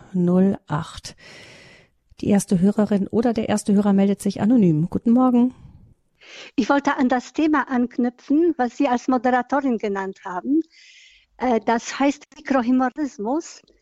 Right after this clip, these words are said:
Speaker 2: dass die Zellen von Kind zur Mutter und von Mutter zum Kind unter der Geburt besonders viel, kurz vor der Geburt, äh, relativ viel, bei der Abtreibung besonders viel.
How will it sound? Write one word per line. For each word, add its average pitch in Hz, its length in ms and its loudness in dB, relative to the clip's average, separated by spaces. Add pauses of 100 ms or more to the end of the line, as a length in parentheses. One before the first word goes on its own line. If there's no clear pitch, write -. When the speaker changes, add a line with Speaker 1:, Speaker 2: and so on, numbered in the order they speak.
(320)
Speaker 2:
dass 240 340 -4 (240)
die 233 120 -6
Zellen 285 420 2
von 226 400 -4 (340)
Kind 302 400 0
zur - 300 -4
Mutter 240 540 0 (200)
und 240 280 -6
von 220 280 0
Mutter 269 440 0
zum 247 340 -4
Kind 294 580 2 (420)
unter 269 320 2
der 247 160 0
Geburt 240 460 -2
besonders 214 760 -2
viel, 294 420 0 (380)
kurz 262 280 -2
vor 240 200 -4
der 220 140 -2
Geburt, 208 880 -4 (600)
äh, 202 380 0
relativ 220 560 -2
viel, 311 420 -4 (280)
bei 220 180 2
der - 200 -6
Abtreibung 254 960 -4
besonders 202 760 -4
viel. 208 280 -4